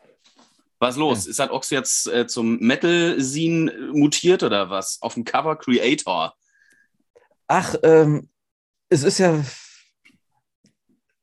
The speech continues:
Speaker 2: also mir, mir wurde zugetragen, ähm, und dann auch später von der Person bestätigt, dass Mille sich irgendwann mal gesagt hat, so, "Ach Mann, so, so ich, so auf dem Titelbild vom Ochs, das wär doch auch mal geil."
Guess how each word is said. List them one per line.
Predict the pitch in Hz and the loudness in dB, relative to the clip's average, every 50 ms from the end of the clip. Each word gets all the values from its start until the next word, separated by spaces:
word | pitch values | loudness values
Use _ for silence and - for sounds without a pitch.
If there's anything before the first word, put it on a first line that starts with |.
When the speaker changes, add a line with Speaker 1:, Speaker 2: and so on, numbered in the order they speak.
| _ _ - | _ _ 0
Speaker 2:
also | 165 147 170 - | 2 4 4 4
mir, | - 151 165 190 - | 4 4 4 4 4
mir | - 143 170 143 120 | 4 4 4 4 4
wurde | 180 220 208 190 | 4 4 4 2
zugetragen, | - - 226 247 240 - - - 123 127 117 117 110 110 98 87 _ _ _ _ _ _ _ _ _ - | 2 2 2 2 2 0 0 -2 -4 -2 -2 -4 -6 -8 -12 -14 _ _ _ _ _ _ _ _ _ -6
ähm, | - 131 123 123 123 123 120 110 107 _ _ _ _ _ _ _ | -2 0 0 2 0 -2 -6 -8 -12 _ _ _ _ _ _ _
und | - 147 147 147 147 - | -2 0 0 0 2 2
dann | 160 180 190 | 2 4 4
auch | 117 147 160 - | 4 4 4 2
später | - - - 156 175 170 170 151 139 | 0 0 0 2 2 2 0 -2 -2
von | - - 165 165 | 0 0 0 2
der | 170 170 | 2 2
Person | 165 - 151 147 123 160 165 156 147 | 0 0 -2 -2 -2 -2 -2 -2 -4
bestätigt, | 147 131 - - 165 185 196 160 135 127 - | -6 -8 -6 -4 -4 -4 -4 -6 -8 -8 -6
dass | 147 139 127 - - _ _ _ - - - - - _ _ _ _ _ _ - _ _ _ _ _ _ _ _ _ - | -8 -8 -8 -10 -14 _ _ _ -20 -20 -20 -20 -20 _ _ _ _ _ _ -20 _ _ _ _ _ _ _ _ _ -2
Mille | 139 147 165 180 202 202 180 | 0 2 4 6 6 4 4
sich | 135 156 170 156 - | 4 2 0 0 0
irgendwann | - 165 165 165 165 | -2 0 0 0 0
mal | 156 | 0
gesagt | 156 156 160 156 | 0 -2 -4 -4
hat, | - 139 | -6 -8
so, | 123 - | -6 -4
"Ach | - 131 160 151 131 - - - | -2 -2 -2 -4 -4 -10 -14 -14
Mann, | - 131 147 165 156 135 123 117 - | -12 -8 -4 -2 -2 -2 -2 -4 -6
so, | 120 120 139 | -6 -6 -4
so | 143 131 147 151 - | -4 -2 -2 -2 0
ich, | - 185 185 - - | 0 0 0 0 2
so | - 156 | 2 2
auf | 143 | 2
dem | 143 143 | 2 -2
Titelbild | - - 175 165 - 143 175 170 156 | -4 -6 -8 -8 -4 0 0 0 0
vom | - 131 123 | 0 -2 -2
Ochs, | 104 - - - | -2 -2 -2 -2
das | - 160 131 - | -4 -2 0 2
wär | 165 | 2
doch | 156 156 139 | 2 2 2
auch | - - 135 | 0 0 0
mal | 139 123 107 | 0 0 0
geil." | 98 117 120 117 113 104 101 | 0 -2 -2 -4 -4 -8 -12